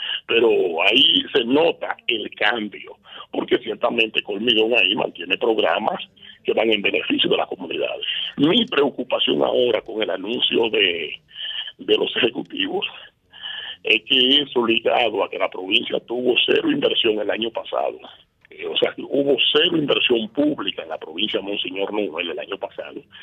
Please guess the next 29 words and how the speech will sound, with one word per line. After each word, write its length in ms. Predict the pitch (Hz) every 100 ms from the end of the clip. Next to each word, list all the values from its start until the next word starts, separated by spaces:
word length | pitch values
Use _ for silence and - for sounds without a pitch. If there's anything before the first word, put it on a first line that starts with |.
| - - - -
Este 340 | 147 147 -
año, 460 | 131 147 120 123 - - - - -
el 260 | 92 90 -
senador 360 | 107 107 120
de 80 | 127
la 100 | 131
provincia 680 | 123 107 135 135 110 107 107 - - - -
la 160 | 95 101
dejó 240 | - 131
sola 480 | - 143 131 113 - _ - - -
y 140 | - 113
hay 160 | 135
sesenta 560 | - 127 - 147 165 -
millones 460 | 120 107 107 87
de 100 | 98
pesos 300 | - 87 -
en 80 | 87
el 80 | 90
presupuesto. 680 | - - - - 67 - - -
Oigan 260 | - 156 156
esto, 220 | - 117
la 80 | 117
provincia 360 | 117 143 175
de 60 | 165
Monseñor 380 | 170 135 139 151
Noel 400 | 147 123 113 -
tiene 220 | 135 151
sesenta 420 | 113 - 131 143
millones 420 | 127 123 - -